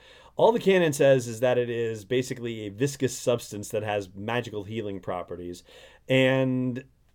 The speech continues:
essentially, I think what you can consider Bacta is as a plot <laughs> device for all intents and purposes, because Luke Skywalker, of course, got himself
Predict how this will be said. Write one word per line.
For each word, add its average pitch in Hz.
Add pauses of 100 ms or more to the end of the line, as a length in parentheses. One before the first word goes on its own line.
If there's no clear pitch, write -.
(160)
essentially, 180
I 151
think 151
what 131
you 127
can 117
consider 147
Bacta 139
is 120
as 110
a 107
plot 107
<laughs> -
device 147
for 143
all 139
intents 123
and 120
purposes, 107 (360)
because 120
Luke 139
Skywalker, 135
of 110
course, 117
got 120
himself 110